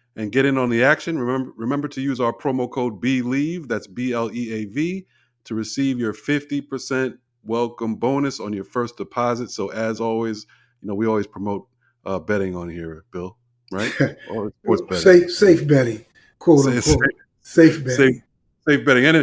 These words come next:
Speaker 1: you know, speaking of that, you know, you were talking about, uh, the Baltimore Ravens, of course, going to San Francisco,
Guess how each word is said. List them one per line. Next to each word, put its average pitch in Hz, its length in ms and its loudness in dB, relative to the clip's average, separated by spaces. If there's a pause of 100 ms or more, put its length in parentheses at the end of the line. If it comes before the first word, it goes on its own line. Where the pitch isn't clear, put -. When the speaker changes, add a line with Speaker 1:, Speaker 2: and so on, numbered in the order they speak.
(220)
Speaker 1:
you 165 80 4
know, 143 60 6
speaking 175 340 0
of 160 60 4
that, 135 420 8
you 135 80 -6
know, 135 80 0
you 123 100 2
were 123 60 0
talking 143 320 2
about, 120 360 2 (1080)
uh, 101 440 0 (520)
the 95 80 -12
Baltimore 117 540 2
Ravens, 104 800 -2
of 98 140 -10
course, 107 220 -4
going 101 160 -6
to 98 40 -6
San 107 160 -2
Francisco, 98 500 -4